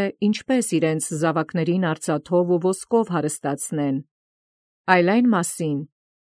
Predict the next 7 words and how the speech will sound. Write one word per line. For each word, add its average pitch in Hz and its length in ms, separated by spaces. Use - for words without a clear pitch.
թե 226 120
ինչպես 254 520
նրանք 180 440
դառնան 175 600
բոլորից 165 540
հարուստ 170 640
բարեպաշտությամբ, 175 1160